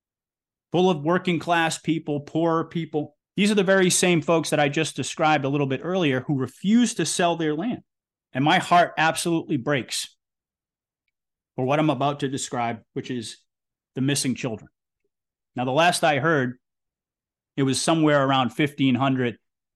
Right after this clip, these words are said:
missing children. And certainly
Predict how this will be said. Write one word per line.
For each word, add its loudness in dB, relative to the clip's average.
missing 2
children. -2
And 0
certainly 0